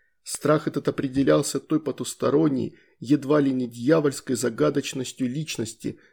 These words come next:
большевистского вождя. Склонный к мистике фюрер олицетворял Сталина с Вельзевулом, с которым можно, конечно, заключить сделку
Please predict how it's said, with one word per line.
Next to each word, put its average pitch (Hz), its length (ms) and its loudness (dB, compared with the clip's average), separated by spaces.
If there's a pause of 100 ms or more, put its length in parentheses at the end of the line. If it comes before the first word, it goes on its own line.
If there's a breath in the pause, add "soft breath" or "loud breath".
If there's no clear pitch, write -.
(100)
большевистского 120 840 -2
вождя. 113 540 -2 (640)
Склонный 170 500 2
к - 100 -14
мистике 156 480 -2
фюрер 170 460 4 (120)
олицетворял 156 680 4
Сталина 156 460 2
с 147 120 -6
Вельзевулом, 139 840 0 (140 soft breath)
с - 120 -12
которым 139 340 2
можно, 147 420 6
конечно, 123 480 0
заключить 120 560 -4
сделку 160 640 2